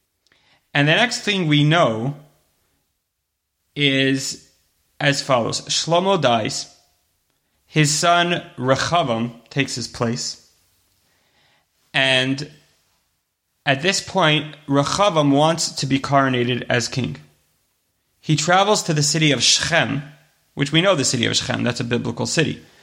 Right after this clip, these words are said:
Um, right, there's a lot of history to the city of Shechem. He travels there for the inauguration,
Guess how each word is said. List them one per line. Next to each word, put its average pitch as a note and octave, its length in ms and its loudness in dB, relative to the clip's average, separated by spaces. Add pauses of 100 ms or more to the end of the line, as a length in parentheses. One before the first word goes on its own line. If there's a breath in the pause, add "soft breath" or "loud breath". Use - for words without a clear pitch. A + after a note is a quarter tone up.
(580 soft breath)
Um, A2 640 0
right, A#2 200 -2
there's A#2 140 0
a A#2+ 60 0
lot C3 140 6
of A2+ 60 -4
history C3 400 -2
to A#2 120 -4
the A2 80 -2
city A2+ 300 -2
of G#2+ 100 -4
Shechem. A#2+ 320 -4
He C#3 80 -6
travels C3 460 0
there A#2 240 -4 (1400 soft breath)
for E3 260 0
the D#3 120 0
inauguration, B2 840 0